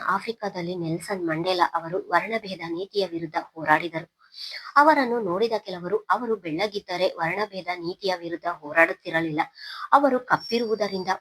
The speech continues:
ವರ್ಣಭೇದ ನೀತಿಯ ವಿರುದ್ಧ ಹೋರಾಡುತ್ತಿದ್ದಾರೆ ಎಂದು ಹಲವರು ಅವರನ್ನು ಟೀಕಿಸಿದರು. ಆದರೂ ಯಾರ ಟೀಕೆಗೂ ಕಿವಿಗೊಡದ ಅವರು ಕೊನೆಗೂ ಅದರಲ್ಲಿ ಯಶಸ್ವಿಯಾಗಿ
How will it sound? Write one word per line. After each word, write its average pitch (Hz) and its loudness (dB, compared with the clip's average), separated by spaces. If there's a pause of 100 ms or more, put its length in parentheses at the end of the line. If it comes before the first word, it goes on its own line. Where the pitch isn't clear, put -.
ವರ್ಣಭೇದ 180 -4
ನೀತಿಯ 190 -6
ವಿರುದ್ಧ 165 -10 (560)
ಹೋರಾಡುತ್ತಿದ್ದಾರೆ 170 4
ಎಂದು 170 -4 (220)
ಹಲವರು 247 4
ಅವರನ್ನು 196 4
ಟೀಕಿಸಿದರು. 185 -4 (140)
ಆದರೂ 170 0
ಯಾರ 170 6
ಟೀಕೆಗೂ 175 -4
ಕಿವಿಗೊಡದ 175 -2 (160)
ಅವರು 165 6 (260)
ಕೊನೆಗೂ 262 6
ಅದರಲ್ಲಿ 180 -2
ಯಶಸ್ವಿಯಾಗಿ 175 0